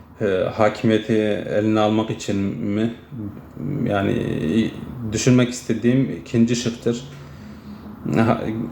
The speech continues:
hakemsen hakimiyeti eline alacaksın. O düşüncede gelmiştir umarım.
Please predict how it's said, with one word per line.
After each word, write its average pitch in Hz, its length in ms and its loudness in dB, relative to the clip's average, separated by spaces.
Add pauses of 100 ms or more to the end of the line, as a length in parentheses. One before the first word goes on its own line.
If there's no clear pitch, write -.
(680)
hakemsen 135 540 4
hakimiyeti 123 1080 2
eline 117 260 6
alacaksın. 120 640 4
O 123 200 0
düşüncede 107 500 0
gelmiştir 95 500 -2
umarım. 101 380 2